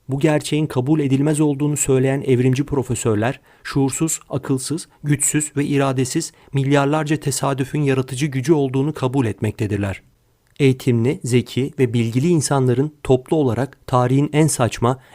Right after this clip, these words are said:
en akıl ve mantık dışı iddiasına böyle büyülenmişçesine inanıyor olmaları gerçekte çok büyük bir mucizedir. Allah,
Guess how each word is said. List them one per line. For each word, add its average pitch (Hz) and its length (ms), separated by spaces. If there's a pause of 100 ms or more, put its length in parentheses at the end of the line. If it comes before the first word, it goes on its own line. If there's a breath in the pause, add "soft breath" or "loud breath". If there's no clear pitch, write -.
en 165 100
akıl 151 320 (100)
ve 131 80
mantık 117 440
dışı 147 200
iddiasına 123 680
böyle 135 320
büyülenmişçesine 127 880
inanıyor 123 460
olmaları 107 600 (260 loud breath)
gerçekte 127 480
çok 151 340
büyük 135 240
bir 120 100
mucizedir. 104 640 (520)
Allah, 117 320